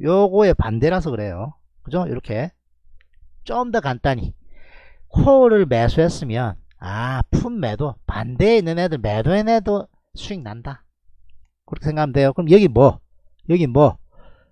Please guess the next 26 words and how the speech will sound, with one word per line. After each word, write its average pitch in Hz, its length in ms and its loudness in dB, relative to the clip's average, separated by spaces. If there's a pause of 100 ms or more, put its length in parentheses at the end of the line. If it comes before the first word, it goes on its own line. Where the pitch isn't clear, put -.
(140)
하락이니까 190 800 2
올라가지 220 840 -2
않-, 143 320 -8 (100)
않으면 175 380 -4
수익 196 260 -8
나는 170 460 -4
콜 262 440 0
매도도 127 420 -6
수익 170 240 -14
나는 113 240 -10
겁니다. - 500 -18 (500)
콜 170 220 -12
매도. 95 540 -12 (420)
자, 139 140 -2
왜 110 200 2
이렇게 240 260 2
그러면 143 520 2 (380)
그냥 185 360 -2 (100)
콜 240 200 2
매수나 147 500 -2
풋 - 180 -4
매수만 160 320 -2
하지 117 100 -6
왜 110 100 0
이렇게 185 220 0
하느냐? 143 340 -2